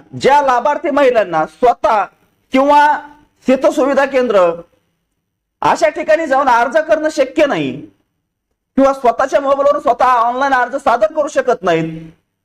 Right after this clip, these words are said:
ज्यांना ते शक्य नाही, त्याची आयडिया बऱ्याच जणांना नाही, त्यामुळे शासनाकडून ऑफलाईन अर्ज देण्यात आला. ऑफलाईन अर्ज जो काय फॉर्मॅट आहे तो देण्यात आला. हा ऑफलाइन अर्ज भरून आपल्या अंगणवाडी सेविकेकडे जमा करा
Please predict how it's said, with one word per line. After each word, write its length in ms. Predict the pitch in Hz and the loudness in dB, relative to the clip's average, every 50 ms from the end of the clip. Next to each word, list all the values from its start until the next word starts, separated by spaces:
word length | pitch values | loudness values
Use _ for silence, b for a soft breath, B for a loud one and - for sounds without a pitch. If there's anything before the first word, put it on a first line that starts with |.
| _ - | _ -4
ज्यांना 260 | 165 202 220 262 269 | 0 0 0 2 0
ते 160 | 277 277 262 | 0 0 -2
शक्य 380 | 254 - 269 247 254 - 330 311 | -2 0 -2 -2 0 0 0 0
नाही, 340 | 311 294 220 190 175 151 - - 156 _ _ _ _ _ _ _ _ _ _ _ _ _ _ _ _ _ _ _ _ | 2 0 -4 -8 -10 -12 -14 -16 -20 _ _ _ _ _ _ _ _ _ _ _ _ _ _ _ _ _ _ _ _
त्याची 240 | - 240 247 - 311 | -2 -2 0 0 0
आयडिया 340 | 254 233 240 254 247 311 302 | 0 0 0 0 0 0 0
बऱ्याच 240 | 285 311 302 302 294 | 2 2 0 0 0
जणांना 300 | 294 277 269 269 262 240 | -2 -2 0 0 0 0
नाही, 380 | 226 202 196 180 170 - - - _ _ _ - | 0 0 -2 -4 -6 -8 -12 -16 _ _ _ 0
त्यामुळे 480 | 285 311 339 330 320 262 254 262 247 247 | 2 2 2 2 2 2 2 2 0 0
शासनाकडून 920 | - 277 226 226 269 - 294 302 311 - 247 226 226 226 226 - - - | 0 0 0 0 0 0 -2 0 0 2 2 2 2 0 -2 -2 0 0
ऑफलाईन 380 | 208 262 269 285 302 320 320 330 | 0 0 0 0 0 2 2 2
अर्ज 200 | 277 269 247 302 320 - 160 _ _ _ _ _ _ _ _ _ _ _ _ _ _ _ _ _ _ _ _ - | 0 -2 -2 -4 -6 -6 -8 _ _ _ _ _ _ _ _ _ _ _ _ _ _ _ _ _ _ _ _ 0
देण्यात 280 | 196 214 214 190 - | 2 2 2 2 0
आला. 200 | 165 143 143 147 - _ _ _ _ - | 0 -2 -2 -4 -6 _ _ _ _ 0
ऑफलाईन 320 | 151 180 - 247 269 262 | 0 0 0 0 0 0
अर्ज 220 | 254 254 262 254 233 | 0 0 -2 -2 -2
जो 80 | 269 | 0
काय 120 | 262 262 240 - | 0 0 0 0
फॉर्मॅट 300 | 247 202 220 240 262 226 | 0 -2 -2 -2 0 0
आहे 140 | 214 208 220 | 0 2 2
तो 80 | 240 | 0
देण्यात 260 | 208 202 175 170 156 | -2 -2 -2 -2 -2
आला. 160 | 147 131 139 139 - b b b b b b - | -2 -2 -2 -4 -6 b b b b b b -2
हा 140 | - 254 262 269 | 0 2 2 2
ऑफलाइन 380 | 262 262 262 262 302 311 320 320 | 2 0 0 -2 -2 0 0 0
अर्ज 260 | 269 240 220 170 175 165 165 165 165 165 165 - - _ _ _ _ _ _ _ _ _ _ _ _ - | 0 -2 -2 0 0 0 0 0 -4 -8 -18 -20 -20 _ _ _ _ _ _ _ _ _ _ _ _ -2
भरून 400 | 143 147 202 254 269 302 311 311 | 0 2 2 4 4 2 2 2
आपल्या 320 | 254 240 240 240 277 240 | 0 -4 -2 -2 -2 -2
अंगणवाडी 360 | 240 254 220 277 285 285 277 - | -2 -2 0 0 0 0 0 -2
सेविकेकडे 520 | - 294 254 269 269 320 - 285 262 269 | -2 0 0 0 0 -2 0 2 2 2
जमा 280 | 233 247 247 262 311 294 | 2 2 2 2 0 0
करा 300 | 311 262 196 180 175 | -2 0 0 0 0